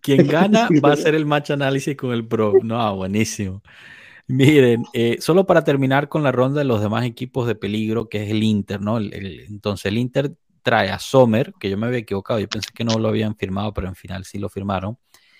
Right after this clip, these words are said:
Speaker 2: Sí.
Speaker 1: Darmiar, de, Darmian, Debray, Bastoni, Dumfries, Varela, Chalanoglu, Fratesi, Di Marco, Thuram y Lautaro Martínez.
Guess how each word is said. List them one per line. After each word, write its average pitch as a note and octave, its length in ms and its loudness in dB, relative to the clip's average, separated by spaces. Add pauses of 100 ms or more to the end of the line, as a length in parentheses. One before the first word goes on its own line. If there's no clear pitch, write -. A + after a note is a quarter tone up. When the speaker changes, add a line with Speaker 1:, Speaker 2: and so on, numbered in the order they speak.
Speaker 2:
Sí. - 180 -10
Speaker 1:
Darmiar, A#2 720 0
de, G#2 540 -2
Darmian, G#2+ 680 -2
Debray, A#2+ 720 -2
Bastoni, C3 720 -2
Dumfries, F#2+ 800 0 (320)
Varela, G#2 560 0
Chalanoglu, G2+ 760 -2
Fratesi, C#3 920 -2 (560)
Di A#2 260 -2
Marco, A2 680 -2 (340)
Thuram C3 480 0 (240)
y C3+ 400 -2
Lautaro G#2+ 520 0
Martínez. F#2 840 -8